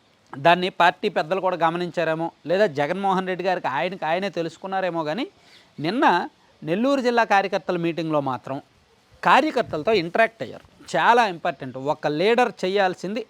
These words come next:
అది. కార్యకర్తలతో ఖచ్చితంగా ఇంటరాక్ట్ అవ్వాలి. "ఏమయ్యా మీ సమస్య ఏంటి, మీ కుటుంబం ఏంటి, మీ గ్రామం ఏంటి, నీకు ఏం సమస్యలు ఉన్నాయి, నీ మీద ఏం కేసులు పెట్టారు, కొత్త కూటమి ప్రభుత్వం వచ్చాక నీకేమైనా ఇబ్బందులు ఉన్నాయా,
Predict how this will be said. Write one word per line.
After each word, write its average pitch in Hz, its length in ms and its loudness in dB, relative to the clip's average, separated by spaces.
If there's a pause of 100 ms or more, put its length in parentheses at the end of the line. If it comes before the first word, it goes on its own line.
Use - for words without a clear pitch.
అది. 135 180 -2 (760)
కార్యకర్తలతో 202 600 4
ఖచ్చితంగా 240 600 -2
ఇంటరాక్ట్ 151 420 -6
అవ్వాలి. 92 200 -18 (640)
"ఏమయ్యా 202 280 4
మీ 180 140 0
సమస్య 175 380 -2
ఏంటి, 117 300 -10 (400)
మీ 165 100 0
కుటుంబం 190 440 0
ఏంటి, 123 300 -8 (400)
మీ 175 260 0
గ్రామం 175 420 2
ఏంటి, 113 240 -12 (360)
నీకు 170 200 -2
ఏం 190 180 0
సమస్యలు 180 360 -4
ఉన్నాయి, 110 220 -12 (100)
నీ 165 120 0
మీద 196 180 2
ఏం 208 180 2
కేసులు 202 320 0
పెట్టారు, 127 360 -8 (360)
కొత్త 175 220 0
కూటమి 214 400 0
ప్రభుత్వం 202 320 -4
వచ్చాక 196 280 -2
నీకేమైనా 196 440 -4
ఇబ్బందులు 196 320 -2
ఉన్నాయా, 131 300 -6